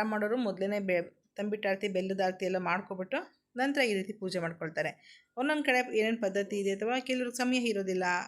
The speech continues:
ಎಲ್ಲ ಕೆಲ್ಸಕ್ಕೆ ಹೋಗೋರು ರಜೆ ಇರೋದಿಲ್ಲ ಅಂದಾಗ ಆ ರೀತಿ ಮಾಡ್ಕೊಳ್ತಾರೆ. ಆದರೆ ಪೂಜೆ ಮಾಡುವಾಗ ಮನೆಯವರೆಲ್ಲ ಇರಬೇಕಾಗತ್ತೆ. ಯಾಕೆಂದರೆ ದೇವರು, ಮನೆ ದೇವ್ರು ಪೂಜೆ ಮಾಡ್ತಾ ಇರೋ ಕಾರಣ, ಆ, ಮಕ್ಳುಗಳು, ಅತ್ತೆ, ಮಾವ,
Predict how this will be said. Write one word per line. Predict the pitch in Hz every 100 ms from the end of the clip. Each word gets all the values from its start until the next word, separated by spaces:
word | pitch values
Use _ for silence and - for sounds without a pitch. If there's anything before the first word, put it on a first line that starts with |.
| -
ಎಲ್ಲ | 208
ಕೆಲ್ಸಕ್ಕೆ | 202 202 202 202 202
ಹೋಗೋರು | 202 196
ರಜೆ | 196 196 220
ಇರೋದಿಲ್ಲ | 196 196 185
ಅಂದಾಗ | 190 190 254 349 -
ಆ | 214 220
ರೀತಿ | 214 214
ಮಾಡ್ಕೊಳ್ತಾರೆ. | 196 175 - 185 196 285 - - -
ಆದರೆ | 254
ಪೂಜೆ | 277 294 285
ಮಾಡುವಾಗ | 269 233 233
ಮನೆಯವರೆಲ್ಲ | 254 202 214 214 180
ಇರಬೇಕಾಗತ್ತೆ. | 190 190 175 175 165 160 151
ಯಾಕೆಂದರೆ | 165 175 214 214 208
ದೇವರು, | 220 240 226
ಮನೆ | 214 202 220
ದೇವ್ರು | 220 220
ಪೂಜೆ | 214 208
ಮಾಡ್ತಾ | 208 190 185
ಇರೋ | 170 170
ಕಾರಣ, | 170 165 302 349 _ _ _ -
ಆ, | 202 196 196 196 - -
ಮಕ್ಳುಗಳು, | 214 214 220 202 202 190 196
ಅತ್ತೆ, | 190 196 196
ಮಾವ, | 202 190 196